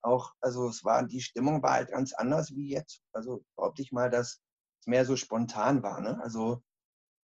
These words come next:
klar war vielleicht nicht so viele, die gesungen haben, aber trotzdem war es halt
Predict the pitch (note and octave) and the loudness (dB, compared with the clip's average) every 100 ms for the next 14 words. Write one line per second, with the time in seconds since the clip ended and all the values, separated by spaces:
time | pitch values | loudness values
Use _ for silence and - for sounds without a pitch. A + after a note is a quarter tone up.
0 | - A2 C3 A#2 - - G#2 B2 B2 _ | 0 4 4 4 0 -2 2 2 0 _
1 | C#3 B2 A#2+ A#2 B2 C#3+ D#3+ C#3 C3+ A#2+ | -2 -2 -2 -4 -2 0 0 -2 -2 0
2 | C#3+ C#3 B2+ C3+ B2+ A#2 A#2 B2 B2 - | 0 2 0 0 -2 -4 -2 -2 -2 -4
3 | C3 A#2 B2 C3 B2 | -2 0 -2 -4 -6